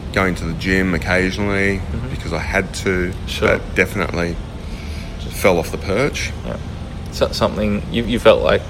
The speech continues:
Speaker 2: training was something that you, that w-, you were supposed to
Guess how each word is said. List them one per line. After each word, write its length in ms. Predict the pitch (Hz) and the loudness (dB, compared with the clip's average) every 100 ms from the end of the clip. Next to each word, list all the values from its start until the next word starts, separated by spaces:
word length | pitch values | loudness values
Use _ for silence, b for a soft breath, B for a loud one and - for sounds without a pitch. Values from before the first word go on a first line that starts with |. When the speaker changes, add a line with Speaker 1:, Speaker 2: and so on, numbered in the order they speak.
| - | -6
Speaker 2:
training 420 | - 104 101 101 101 | 4 4 4 2 2
was 160 | 101 | 0
something 480 | - 107 - 104 101 | 0 -2 0 0 2
that 140 | 98 - - | 2 2 -2
you, 500 | 104 98 98 95 92 - B B B B B B - - - - 101 | -2 0 0 -2 -4 -8 B B B B B B -10 -10 -12 -10 4
that 140 | 101 - - - - - - - | 4 4 -2 -10 -10 -12 -10 -2
w-, 180 | 113 | 0
you 220 | 104 104 104 | 0 2 4
were 60 | |
supposed 400 | 98 98 107 95 | 4 4 6 6
to 40 | - | 2